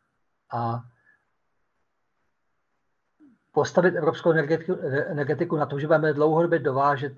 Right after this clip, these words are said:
zcela zásadní zdroje energií, nebo nosiče energií, třeba vodík, od někud ze světa, to mně přijde opravdu nerozumný.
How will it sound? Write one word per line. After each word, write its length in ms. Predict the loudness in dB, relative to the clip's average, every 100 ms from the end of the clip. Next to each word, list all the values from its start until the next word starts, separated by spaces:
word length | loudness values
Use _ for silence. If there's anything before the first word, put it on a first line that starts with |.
| -16
zcela 340 | -16 -6 -4
zásadní 640 | -2 -2 -4 -8 -10 -10
zdroje 480 | -8 -6 -4 -4 -6
energií, 540 | -10 -10 -10 -12 -16 -20 _ -20
nebo 140 | -16
nosiče 420 | -12 -8 -8 -6 -6
energií, 360 | -6 -8 -12
třeba 240 | -14 -10 -8
vodík, 420 | -8 -10 -16 _ _ _ _ _ _ _ _
od 120 | -14
někud 300 | -8 -6 -6
ze 100 | -8
světa, 460 | -6 -6 -4 -4 -6 _ _ _ _ _ _ _ _ _ _ _ _ _ _ _ _ _
to 120 | -8 -4
mně 160 | -4
přijde 320 | -6 -4 -2
opravdu 600 | -2 -2 -4 -2 -4 -6 -18 _ _ _ -14
nerozumný. 600 | -12 -10 -10 -10 -12 -16